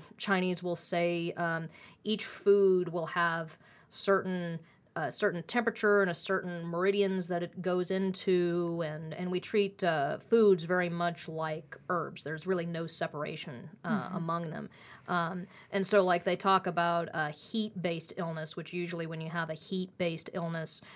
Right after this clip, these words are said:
Speaker 1: you have a fever of some kind.
Speaker 2: Mm.
Speaker 1: And, uh, so they'll, they'll advocate cooling foods like leafy greens,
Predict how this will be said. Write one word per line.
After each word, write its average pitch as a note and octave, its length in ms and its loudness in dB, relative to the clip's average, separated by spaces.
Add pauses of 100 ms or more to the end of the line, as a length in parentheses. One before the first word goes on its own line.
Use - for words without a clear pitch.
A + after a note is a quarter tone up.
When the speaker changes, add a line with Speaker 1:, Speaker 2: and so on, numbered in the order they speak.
(140)
Speaker 1:
you E3+ 160 -2
have F3 180 0
a D#3 40 -12
fever E3 500 -6
of C#3+ 120 -10
some D3 260 -6
kind. C#3+ 500 -10 (120)
Speaker 2:
Mm. D#3+ 260 -2
Speaker 1:
And, D#3 260 -8
uh, D#3+ 180 -4
so F#3 220 0
they'll, E3+ 300 -2 (120)
they'll F#3+ 160 2
advocate F3 520 -2
cooling G3 500 6
foods F#3 520 4
like E3 240 -4
leafy F3+ 400 -4
greens, F#3+ 600 -4